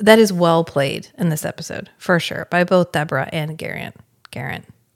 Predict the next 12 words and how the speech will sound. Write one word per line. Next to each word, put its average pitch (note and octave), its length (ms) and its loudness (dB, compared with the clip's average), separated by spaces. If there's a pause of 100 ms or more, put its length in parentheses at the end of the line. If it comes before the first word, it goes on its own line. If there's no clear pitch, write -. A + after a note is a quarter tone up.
(380)
Garrett. C3+ 420 -10
<laughs> - 160 -10 (1300)
I A#3 100 8
am A#3+ 120 8
not G#3+ 220 6
drunk F#3 380 2
to G3 100 0
the, G3 140 8
<laughs> - 20 2
for - 420 2
this - 380 6
one. A#3+ 460 0